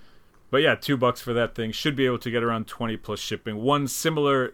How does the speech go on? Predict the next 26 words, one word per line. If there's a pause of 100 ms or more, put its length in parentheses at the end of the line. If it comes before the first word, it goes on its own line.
(120)
different
colors
and
whatever
sold
recently
for
around
twenty
plus
shipping. (400)
Uh,
this
one's
white (200)
instead
of
black
or
whatever. (1000)
Next
up,
I
have,
uh,
sweatshirt,